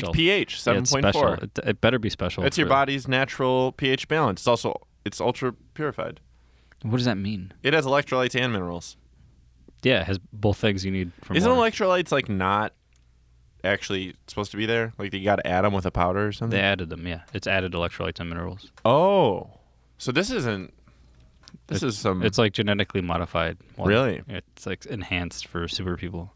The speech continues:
Speaker 2: Core hydration.
Speaker 1: Th-, it's the eugenics of water.
Speaker 2: <laughs> I bet this somehow gives you cancer.
Speaker 1: I mean, most things give you cancer. Have you thought about that? I mean, I'm
Speaker 2: Uh,
Speaker 1: sure you thought
Speaker 2: yeah,
Speaker 1: about
Speaker 2: I th-,
Speaker 1: that.
Speaker 2: I'm,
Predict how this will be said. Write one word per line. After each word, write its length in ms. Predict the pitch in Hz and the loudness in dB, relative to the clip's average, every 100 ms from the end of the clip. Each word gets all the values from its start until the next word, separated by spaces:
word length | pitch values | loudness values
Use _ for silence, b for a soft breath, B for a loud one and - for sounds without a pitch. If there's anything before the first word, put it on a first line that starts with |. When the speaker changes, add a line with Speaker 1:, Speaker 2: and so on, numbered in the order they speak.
| - | -8
Speaker 2:
Core 300 | 107 110 107 | -2 -2 0
hydration. 580 | 87 80 82 - 71 - - | -2 -4 -8 -10 -16 -12 2
Speaker 1:
Th-, 140 | 127 - | 2 2
it's 140 | - | -2
the 120 | - | 0
eugenics 460 | 104 98 95 95 - | 2 2 2 0 -2
of 80 | 87 | -2
water. 320 | 90 87 82 | 0 -2 -6
Speaker 2:
<laughs> 40 | - - B B 82 80 B B B - - - b b b b b b b b b b b b - | -16 -20 B B -6 -4 B B B -20 -20 -20 b b b b b b b b b b b b -2
I 60 | |
bet 160 | 123 175 | -2 0
this 140 | 127 | -4
somehow 300 | - 101 95 | -2 -2 -2
gives 180 | 90 85 | -4 -8
you 60 | 85 | -10
cancer. 460 | - - - - - _ _ - | -12 -12 -12 -16 -16 _ _ -2
Speaker 1:
I 60 | |
mean, 140 | 131 123 | 0 4
most 240 | 120 110 | 2 0
things 180 | 92 85 | -6 -8
give 120 | 87 | -8
you 120 | 85 | -10
cancer. 400 | - 90 101 104 - - - - - - - - | -10 -14 -14 -16 -18 -20 -20 -20 -20 -20 -14 2
Have 80 | 131 | 2
you 80 | |
thought 160 | 127 135 | 4 0
about 180 | 131 135 | 0 -4
that? 200 | 151 143 - - - - | -4 -4 -12 -20 -6 2
I 100 | 131 | 4
mean, 80 | 127 | 4
I'm 60 | |
Speaker 2:
Uh, 60 | 123 | 2
Speaker 1:
sure 80 | 107 | 0
you 60 | 113 | 2
thought 80 | |
Speaker 2:
yeah, 80 | 127 | 4
Speaker 1:
about 120 | 113 104 | 4 0
Speaker 2:
I 40 | |
th-, 80 | - | -2
Speaker 1:
that. 60 | - | 0
Speaker 2:
I'm, 320 | 123 131 104 | 0 -2 -8